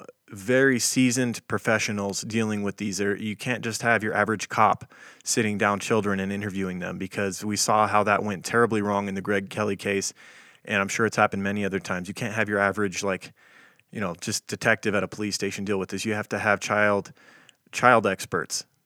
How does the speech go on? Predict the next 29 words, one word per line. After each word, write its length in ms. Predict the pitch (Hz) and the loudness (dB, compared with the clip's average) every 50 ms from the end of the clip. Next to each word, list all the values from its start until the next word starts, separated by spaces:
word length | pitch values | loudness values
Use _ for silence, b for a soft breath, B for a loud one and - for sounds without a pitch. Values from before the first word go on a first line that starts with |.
| - - - | -20 -10 -4
really 260 | - 113 110 104 98 | -2 0 0 0 0
sit 240 | - - 113 101 - | 0 -2 -2 0 2
down, 280 | 113 101 95 95 95 | 2 2 4 2 0
because 260 | 95 98 - 110 98 | -2 -2 -2 -2 0
they 120 | 92 110 110 | 2 2 2
understand 520 | 110 107 104 - - - 113 107 101 101 | 2 2 0 -2 -2 -2 -2 -2 -2 -2
how 220 | 101 104 113 113 107 | -2 0 2 2 2
different 440 | 98 107 104 101 - 104 98 - | 2 0 -2 -2 -2 -4 -6 -6
a 40 | - | -8
child's 360 | - - - 107 101 101 98 | -6 -2 0 2 2 2 0
mind 320 | 104 101 98 98 95 92 95 | -2 -2 -2 -2 -2 -2 -2
is 200 | 98 95 92 - | -2 -2 -2 -4
from 180 | - 98 98 | -6 -6 -8
an 60 | 90 87 | -8 -8
adult. 440 | 90 92 95 87 78 71 - - - b b b b b b b b b b b b b | -8 -6 -4 -6 -6 -6 -10 -16 -20 b b b b b b b b b b b b b
Um, 260 | - 104 87 85 90 95 | -10 -8 -6 -6 -4 0
and 80 | 101 | 2
I 40 | 110 | 2
know 160 | 113 120 120 | 4 4 4
I'm 160 | 113 101 101 | 2 2 4
rambling, 520 | 110 113 120 120 107 95 101 101 95 95 95 | 6 6 6 6 4 2 -4 -6 -6 -6 -4
but 140 | 104 101 98 | -4 -2 -2
this 200 | 104 101 - 107 | -2 -4 -4 -6
is 160 | 101 - - | -6 -6 -6
a 140 | 113 104 104 | -4 -2 0
very, 400 | 101 127 135 123 110 101 95 - _ b b b b b b b b - | 2 4 4 4 2 0 -4 -8 _ b b b b b b b b 4
very 300 | 143 143 147 139 131 123 | 6 8 8 8 8 6
interesting, 680 | 120 - - 120 - - - 123 110 107 104 101 95 - - | 4 2 0 -2 -2 -2 -2 0 0 0 -2 -4 -8 -8 -6
um, 480 | 113 107 98 98 95 95 95 95 90 | -2 -2 0 0 0 0 -2 -4 -6